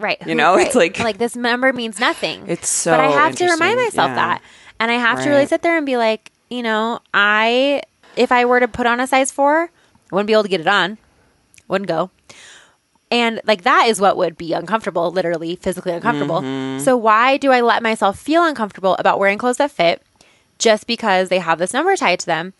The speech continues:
Speaker 1: And I don't
Speaker 2: Mm-hmm.
Speaker 1: have an answer for that because I think it's, like, this deeply ingrained, like, "Oh, the smaller you, you know, the smaller is
Speaker 2: It's
Speaker 1: better."
Speaker 2: totally ingrained. It's
Speaker 1: And
Speaker 2: totally ingrained.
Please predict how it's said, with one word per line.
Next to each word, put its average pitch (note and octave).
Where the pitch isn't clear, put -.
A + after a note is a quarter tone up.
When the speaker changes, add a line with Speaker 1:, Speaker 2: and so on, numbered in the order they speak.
Speaker 1:
And C#3
I -
don't E4+
Speaker 2:
Mm-hmm. F#4
Speaker 1:
have F4+
an E4
answer F4
for A#3+
that D#3
because A3
I A3+
think B3
it's, B3+
like, A#3+
this A#3
deeply G#3+
ingrained, G#3
like, F3+
"Oh, G3+
the F#3+
smaller F#3
you, E3+
you F#3+
know, E3
the E3+
smaller F#3
is E3
Speaker 2:
It's F3
Speaker 1:
better." B3+
Speaker 2:
totally A#3
ingrained. B2+
It's -
Speaker 1:
And A3+
Speaker 2:
totally D3+
ingrained. -